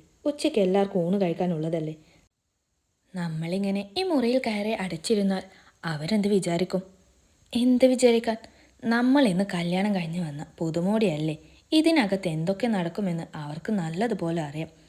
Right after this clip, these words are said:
അതുകൊണ്ടാണല്ലോ അവരുടെ മക്കളായി നമ്മൾ ജനിച്ചത്." "ശ്ശേ, ഈ മനുഷ്യൻ. അതൊക്കെ പട്ടാപ്പകലാണോ? നിങ്ങൾക്ക് നാണയില്ലേ?" അവൻ കെറുവോടെ മുഖം തിരിച്ചു. "ഓ,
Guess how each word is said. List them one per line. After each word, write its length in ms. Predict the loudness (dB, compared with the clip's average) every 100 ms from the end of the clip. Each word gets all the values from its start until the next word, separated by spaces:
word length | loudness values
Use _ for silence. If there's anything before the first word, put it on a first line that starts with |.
| _ -10
അതുകൊണ്ടാണല്ലോ 760 | -6 -6 -6 -2 0 0 0 -2 -6 -18 -8 4
അവരുടെ 300 | 6 6 4
മക്കളായി 540 | 0 -6 -4 -2 0
നമ്മൾ 320 | 0 -2 -6
ജനിച്ചത്." 560 | -6 -6 -8 -6 -6 -8 -14 _ _ _ _ _ _ _
"ശ്ശേ, 200 | -10 -8 -10 -14 _ _
ഈ 80 | -4
മനുഷ്യൻ. 520 | -4 -6 -8 -8 -8 -10 -20 _ _ _ _ _ _
അതൊക്കെ 280 | -2 0 -2
പട്ടാപ്പകലാണോ? 880 | -4 -6 -2 -2 0 0 0 0 -4 -10 -16
നിങ്ങൾക്ക് 340 | -6 -4 0 0
നാണയില്ലേ?" 540 | 2 0 0 0 -2 -8 -16 -20 -20 0
അവൻ 200 | 4 4 2
കെറുവോടെ 520 | -2 0 0 0 -2 -6
മുഖം 260 | -10 -4 -2
തിരിച്ചു. 340 | -2 -4 -8 -12 _ _ _ _ -20 _ _
"ഓ, 80 | _